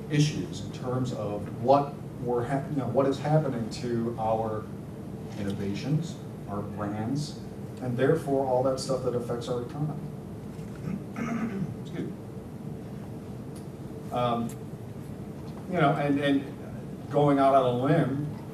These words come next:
a lot of these root causes realistically are, are from a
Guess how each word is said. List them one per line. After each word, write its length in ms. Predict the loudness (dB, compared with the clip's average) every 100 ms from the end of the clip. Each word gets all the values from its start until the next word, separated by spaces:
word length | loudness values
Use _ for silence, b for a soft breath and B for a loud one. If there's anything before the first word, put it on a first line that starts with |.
| -10 -6 0
a 40 |
lot 280 | 8 8 8
of 60 |
these 180 | 4 4
root 180 | 2 0 2
causes 400 | 4 4 2 -2
realistically 760 | 0 4 4 4 -2 -2 2
are, 220 | 2 2 0 0
are 220 | 0 0 -4 -8
from 220 | -2 0
a 120 | 0